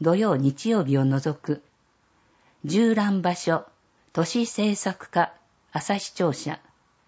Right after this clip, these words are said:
縦覧種類、都市計画駐車場、道路、用途地域、地区計画、金田西地区の変更。意見書提出。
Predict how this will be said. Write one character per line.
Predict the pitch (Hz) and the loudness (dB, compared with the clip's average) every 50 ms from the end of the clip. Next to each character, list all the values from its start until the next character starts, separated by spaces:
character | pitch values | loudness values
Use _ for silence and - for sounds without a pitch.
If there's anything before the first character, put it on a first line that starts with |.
| _ _ _ _ _ - | _ _ _ _ _ -8
縦 | 143 170 220 240 240 240 220 | -2 0 2 4 4 2 2
覧 | 226 226 220 214 214 | 2 2 2 2 2
種 | - - - 208 165 | 0 0 0 2 2
類、 | 147 139 135 131 160 - _ _ _ _ _ _ _ _ _ _ _ - | 4 4 4 2 0 -4 _ _ _ _ _ _ _ _ _ _ _ -2
都 | - 165 | 0 0
市 | 165 - - - | 0 -2 -4 -4
計 | - 247 240 233 | -2 0 0 0
画 | - 160 143 143 - 151 | 0 0 0 2 0 0
駐 | 143 - - 175 175 185 | 0 0 0 -2 0 0
車 | 165 - - 170 160 | -2 -2 -2 -2 0
場、 | 139 139 147 147 147 143 147 - _ _ _ _ _ _ _ _ _ _ - | 0 2 2 4 2 2 0 -4 _ _ _ _ _ _ _ _ _ _ -2
道 | 185 240 240 226 208 160 | 0 2 4 4 4 4
路、 | 143 147 143 - - _ _ _ _ _ _ | 4 2 2 0 -4 _ _ _ _ _ _
用 | - 190 226 233 233 | 0 2 2 2 0
途 | - - 220 202 | -2 -2 -2 -4
地 | - - - 208 165 | -4 -4 -2 -2 -2
域、 | 147 139 - - 156 - _ _ _ _ _ _ _ _ _ | -4 -6 -10 -12 -12 -12 _ _ _ _ _ _ _ _ _
地 | - - - | -14 -10 -4
区 | - 240 233 | -2 -2 0
計 | - - 233 220 185 | 0 0 0 0 0
画、 | - - 143 131 - - 165 - _ _ _ _ _ _ _ _ _ _ - | -2 -4 -6 -6 -6 -8 -12 -12 _ _ _ _ _ _ _ _ _ _ -8
金 | - 220 220 202 160 | -4 0 0 2 2
田 | 131 139 139 | 2 2 2
西 | 147 143 143 139 - - | 2 2 0 -2 -6 -10
地 | - - 170 | -8 -8 -8
区 | - - - - _ _ _ _ - | -8 -10 -18 -20 _ _ _ _ 0
の | 170 175 175 160 - - _ _ | 2 2 2 0 -4 -10 _ _
変 | - - 175 185 196 185 | -4 0 0 0 0 0
更。 | 165 - - 170 165 165 160 160 160 156 175 - _ _ _ _ _ _ _ _ _ _ _ _ _ _ _ _ _ _ _ _ _ - | -4 -4 -2 0 2 2 2 2 0 -2 -4 -8 _ _ _ _ _ _ _ _ _ _ _ _ _ _ _ _ _ _ _ _ _ -6
意 | 175 165 | -6 -6
見 | - - 247 247 247 247 | -2 0 2 4 4 4
書 | 240 311 - 233 214 - | 4 2 2 0 0 0
提 | - - - 185 196 202 | 0 0 0 2 2 2
出。 | 180 - - - - 180 180 170 - | 0 -4 -8 -10 -6 -4 -4 -4 -6